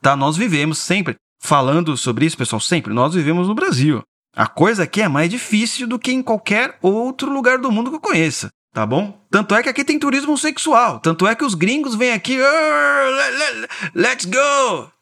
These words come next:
let's go! ah, ah, wow, Brazil woman, uau", né? Não é, o negócio não é assim? Hum?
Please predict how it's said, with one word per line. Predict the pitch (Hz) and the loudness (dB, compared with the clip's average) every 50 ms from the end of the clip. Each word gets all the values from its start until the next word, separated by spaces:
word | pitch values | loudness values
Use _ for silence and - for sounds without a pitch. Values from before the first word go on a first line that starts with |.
| _ - | _ -4
let's | 185 226 262 269 240 | -2 -2 -2 -2 -4
go! | 190 185 247 262 277 277 269 254 233 202 160 120 - _ - | -2 0 2 2 4 4 2 2 0 -2 -6 -10 -10 _ -2
ah, | 202 233 240 220 196 190 170 139 160 202 254 | 0 2 2 0 0 -2 -2 -2 0 0 0
ah, | 220 147 156 220 269 302 294 262 214 180 | 0 0 0 2 2 2 2 0 0 -2
wow, | 156 127 120 127 - - - - - - | -4 -6 -12 -18 -20 -20 -20 -20 -14 -6
Brazil | - 139 220 254 254 240 285 262 | 0 2 2 2 2 2 0 2
woman, | 226 247 302 349 330 277 220 165 151 | 4 4 6 6 4 4 2 0 0
uau", | 175 262 320 311 247 269 311 330 285 214 151 143 | 0 2 2 4 2 2 2 2 0 0 0 0
né? | 175 233 302 320 220 | 0 0 -2 -2 -2
Não | 185 160 | 0 0
é, | 208 220 185 | 2 2 0
o | 131 | 0
negócio | 151 165 170 185 220 - - 175 | 0 0 2 2 0 0 0 0
não | 156 | 0
é | 143 | 0
assim? | - - 302 381 _ _ _ _ _ _ _ _ - | -2 -4 -8 -10 _ _ _ _ _ _ _ _ -6
Hum? | - - 240 294 | -6 -4 -6 -6